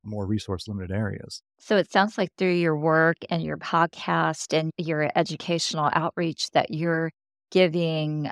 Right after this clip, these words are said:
Speaker 2: physicians and other healthcare providers a framework to address some of these really complex issues. I like the term neurophobia because I do think that's true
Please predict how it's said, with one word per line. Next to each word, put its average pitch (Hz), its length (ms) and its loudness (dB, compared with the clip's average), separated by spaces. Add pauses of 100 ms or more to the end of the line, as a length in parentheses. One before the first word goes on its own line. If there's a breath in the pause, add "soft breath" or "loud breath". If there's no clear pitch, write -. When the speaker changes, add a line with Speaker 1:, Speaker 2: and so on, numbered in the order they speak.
(360)
Speaker 2:
physicians 170 720 0
and 160 140 -2
other 165 240 2
healthcare 170 380 -4
providers 151 600 0
a - 80 -4 (100)
framework 156 540 0 (220)
to 151 680 -2 (140)
address 151 420 0
some 160 280 0
of 156 80 -6
these - 240 -8
really 143 200 -4
complex - 920 -8
issues. 156 680 -4
I 170 200 6
like 190 220 6
the 190 100 0
term 160 320 -2
neurophobia 156 720 2
because 170 280 0
I 170 120 8
do 190 240 0
think 160 240 0
that's - 400 0
true 156 380 0